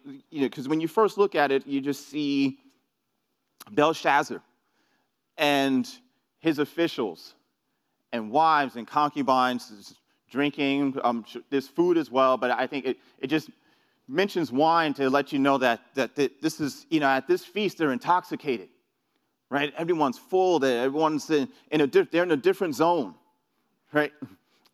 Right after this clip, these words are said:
Um, but what you don't know, uh, it, but it, you can find out pretty easily is if you look, you look into history,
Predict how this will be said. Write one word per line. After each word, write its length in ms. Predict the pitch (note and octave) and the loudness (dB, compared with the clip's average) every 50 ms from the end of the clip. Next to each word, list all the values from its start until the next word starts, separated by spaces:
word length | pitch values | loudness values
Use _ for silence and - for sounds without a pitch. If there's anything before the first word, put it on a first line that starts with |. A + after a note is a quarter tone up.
| _ - | _ 2
Um, 520 | D#3 D3+ D3 D3 C#3+ C#3+ C#3 C3+ C3 B2 _ _ _ _ _ _ _ _ _ _ _ _ _ _ _ | 4 4 4 4 4 2 0 -4 -6 -10 _ _ _ _ _ _ _ _ _ _ _ _ _ _ _
but 140 | - D3+ D#3 | -2 0 0
what 180 | F#3+ F#3 - - | 0 -2 -2 -4
you 80 | E3+ | -6
don't 300 | C3+ E3 F3+ G#3+ F#3 - | -2 0 -2 -2 -2 -4
know, 300 | B2 A#2 G2+ G#2 G#2+ A2 - _ _ _ _ _ _ _ _ _ _ - | -4 -4 -2 -2 -4 -6 -10 _ _ _ _ _ _ _ _ _ _ -4
uh, 160 | C3 B2+ B2+ - | -4 -4 -2 -4
it, 140 | C#3 B2+ G2+ | -6 -4 -2
but 140 | C#3+ C3+ | 0 0
it, 120 | C3+ C#3 A#2 C#3 B2+ A2+ | 0 -2 -4 -6 -6 -2
you 140 | C3+ C#3+ | -4 -2
can 100 | C3+ D3 | -2 -4
find 320 | C3 - - D3+ D3+ D3 D3+ | -4 -2 0 0 0 2 2
out 140 | C#3 A#2 - | 2 0 0
pretty 280 | C#3+ D3 F3 D#3+ - | -2 -2 -2 -2 -2
easily 240 | D#3 D#3+ - C3 A#2+ | -4 -6 -4 -4 -4
is 120 | A2 G2 | -6 -6
if 100 | A2+ G#2 | -8 -8
you 80 | A#2 A#2+ | -8 -6
look, 220 | A2 B2 C3+ - _ | -4 -4 -6 -6 _
you 60 | - | -8
look 160 | A2 B2 C3 - | -6 -6 -6 -4
into 160 | C3+ B2+ A2+ | -6 -8 -8
history, 500 | A2+ D3 D#3+ - - A#2 A2+ A2 A2 | -6 -8 -8 -8 -8 -6 -6 -4 -6